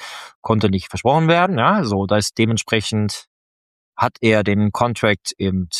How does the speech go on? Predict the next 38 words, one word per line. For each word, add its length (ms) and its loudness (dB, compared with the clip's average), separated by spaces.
nicht 220 2
unterschrieben, 440 0
hat 120 0
nicht 120 -2
gesagt, 320 0
"Ich, 320 -6
äh, 200 0
offenbare 920 2
mich 200 -4
komplett 380 -4
und 160 -4
gebe 220 -2
mein 180 2
Modell 260 0
für 160 -8
euch 100 -10
komplett 280 -6
frei." 360 2
Daraufhin 580 2
ist 320 0
er, 140 0
glaub 220 0
ich, 80 0
aus 120 -2
allen 360 2
Sachen 180 -2
rausgeflogen. 540 0
Das 120 -2
ist, 120 -10
glaub 140 -2
ich, 80 -8
irgendwie 140 -4
so 80 -4
ein 40 -2
zweihundert 280 -2
Millionen 280 0
Dollar 260 2
Contract. 520 -4